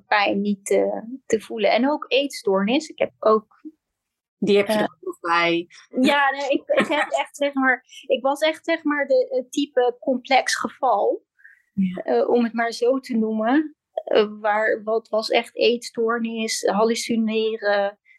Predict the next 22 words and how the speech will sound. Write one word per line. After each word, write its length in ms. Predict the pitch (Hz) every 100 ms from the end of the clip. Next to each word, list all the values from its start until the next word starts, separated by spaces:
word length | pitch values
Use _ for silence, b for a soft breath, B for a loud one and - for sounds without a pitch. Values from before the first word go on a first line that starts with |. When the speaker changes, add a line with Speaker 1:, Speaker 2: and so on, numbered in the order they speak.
| b
Speaker 1:
depressie. 1300 | - 226 220 220 - 220 226 - - 214 208 208 214 -
Ehm, 680 | - 202 202 196 202 202 208 _ _ B B B B B B B B - 622 -
ehm, 520 | - 190 190 185 180 180
het, 200 | - -
het 260 | - 180 196
was, 400 | 208 214 - _ _ -
zeg 280 | 220 214
maar, 320 | 208 190 - _ _ _ _ _ _
anorexia, 1000 | - 220 220 - 226 240 - 254 233 240
maar 200 | 247 208
het 80 | 196
was 240 | 208 196
ook 240 | - 226 220
wel 280 | 214 208 214
dat 180 | 214
ik 140 | 214 -
eetbuien 640 | - 214 190 196 196 208 190
had 200 | 160 -
en 160 | 190
heel 200 | 190 196
veel 160 | 196 190
braakte. 1000 | 190 185 185 190 - - 180 185 196